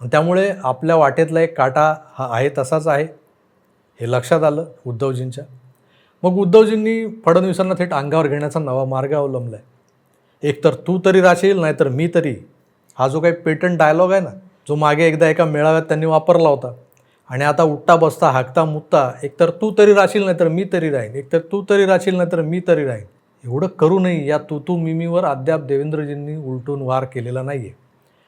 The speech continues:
पण हाच डायलॉग मारता मारता उद्धवजींना आपल्या डायलॉगची परिणामकारकता एवढी तीव्र आहे असं वाटू लागले की हाच डायलॉग महाविकास आघाडीवाले आपसात जर एकमेकांसाठी वापरला त्यांनी तर काय होईल?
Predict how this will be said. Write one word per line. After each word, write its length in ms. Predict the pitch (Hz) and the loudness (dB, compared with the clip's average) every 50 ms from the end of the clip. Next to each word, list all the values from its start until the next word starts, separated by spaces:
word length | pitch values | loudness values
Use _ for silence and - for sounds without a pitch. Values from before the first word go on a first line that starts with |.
| _ _ - | _ _ -12
पण 100 | 139 131 | -10 0
हाच 280 | - - 190 196 175 | 2 4 4 4 4
डायलॉग 320 | 170 175 170 165 175 170 156 | 4 4 6 6 4 2 2
मारता 340 | 151 143 139 143 - 165 156 | 0 -2 -2 -2 -2 -2 0
मारता 280 | 156 151 143 135 175 | 0 -2 -2 0 0
उद्धवजींना 640 | 175 156 143 135 131 160 165 156 156 147 139 135 131 | 0 0 0 0 0 0 0 0 -4 -6 -6 -6 -6
आपल्या 340 | 135 131 123 131 135 147 | -6 -6 -6 -6 -6 -6
डायलॉगची 540 | 143 127 131 123 127 135 151 147 - - - | -2 0 0 0 0 -2 -4 -4 -6 -6 -8
परिणामकारकता 840 | 170 175 - 156 143 147 160 180 185 185 175 180 170 180 175 - 180 | -8 -6 -4 -4 -2 -2 -2 -2 -2 0 0 0 0 0 -2 -4 -4
एवढी 280 | 160 160 156 160 170 175 | -2 -2 -2 -4 -4 -6
तीव्र 380 | 165 - 202 208 214 214 208 | -4 -4 -2 0 2 4 4
आहे 80 | 202 185 | 4 4
असं 180 | 170 - 180 | 4 2 2
वाटू 260 | 175 160 151 147 165 160 | 2 2 2 0 -2 -2
लागले 300 | 151 139 127 123 123 160 - - _ _ _ _ _ _ | -4 -4 -4 -6 -10 -12 -14 -18 _ _ _ _ _ _
की 60 | - 147 | -6 0
हाच 240 | 131 170 185 175 | 2 2 2 4
डायलॉग 300 | 170 175 175 175 180 180 170 - - - | 4 4 4 6 4 2 0 -4 -10 -6
महाविकास 460 | 123 127 139 156 165 160 185 175 - | -4 -2 -2 -2 2 0 0 0 0
आघाडीवाले 560 | 147 139 139 165 170 170 165 151 143 135 113 101 - _ _ _ _ _ _ _ _ _ - | -2 -2 0 0 2 2 2 0 0 -4 -8 -10 -14 _ _ _ _ _ _ _ _ _ -2
आपसात 360 | 120 135 131 - - 185 180 | -2 -2 2 4 4 4 4
जर 260 | 160 147 185 185 170 170 - - - - _ _ _ _ _ _ _ | 4 4 2 2 2 0 -6 -14 -20 -20 _ _ _ _ _ _ _
एकमेकांसाठी 680 | 147 151 - 156 165 160 175 165 160 - 165 151 151 170 | -8 -6 -4 -4 -2 -2 0 -2 0 -2 -2 -2 0 0
वापरला 580 | 156 147 139 139 - 160 147 147 147 143 131 131 - - _ _ _ | 0 0 0 0 -2 -2 -2 -2 -2 -2 -4 -6 -12 -20 _ _ _
त्यांनी 280 | - 135 135 135 135 123 - - - - - - _ - | -8 -6 -6 -6 -8 -10 -12 -14 -20 -20 -20 -20 _ -4
तर 100 | 170 156 | -4 -2
काय 200 | 160 160 151 139 | -2 -2 -2 -2
होईल? 160 | 123 120 110 | -2 -4 -8